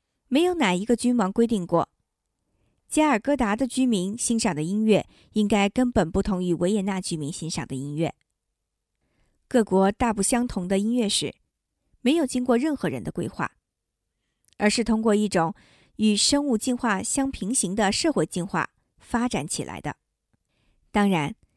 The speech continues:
个别的君主以致民选的政府可能像大富翁那样，倡导某种音乐或者资助某个音乐家，从而影响音乐的自然发展。自愿的交换产生的结构，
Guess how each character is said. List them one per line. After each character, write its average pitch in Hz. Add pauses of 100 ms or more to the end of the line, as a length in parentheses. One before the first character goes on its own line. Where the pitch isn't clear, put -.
(260)
个 233
别 202
的 202
君 233
主 170 (200)
以 -
致 247
民 214
选 214
的 180
政 311
府 - (260)
可 240
能 254
像 294
大 285
富 254
翁 311
那 254
样， 143 (600)
倡 190
导 165
某 170
种 190
音 214
乐 233 (280)
或 247
者 196
资 254
助 233
某 185
个 165
音 196
乐 214
家， 190 (400)
从 214
而 220
影 214
响 170
音 208
乐 220
的 170
自 196
然 156
发 208
展。 - (1800)
自 330
愿 339
的 196
交 190
换 170
产 -
生 185
的 185
结 160
构， 170